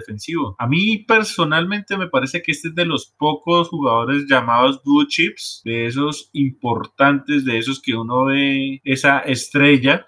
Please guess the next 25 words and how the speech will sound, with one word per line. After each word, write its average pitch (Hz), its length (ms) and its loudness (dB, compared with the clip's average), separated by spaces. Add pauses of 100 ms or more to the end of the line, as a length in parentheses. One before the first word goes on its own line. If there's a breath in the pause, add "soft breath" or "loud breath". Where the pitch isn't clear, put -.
El 131 120 2
equipo 165 360 -4
que 180 80 0
lo 135 120 2
tome 180 220 2
sin 143 160 -4
duda 131 160 2
alguna 170 240 -2
va 143 60 4
a 135 40 2
ser 131 140 0
muy 147 280 2
afortunado, 107 580 -2
y 95 60 -6
sí, 117 120 -10
Alejo, 101 360 -4
yo 117 100 -4
no 127 120 0
creo 120 220 -4
que 117 60 -10
él 110 100 -8
caiga 120 260 -2
a 123 40 0
Filadelfia, 123 560 -2
así 110 200 -10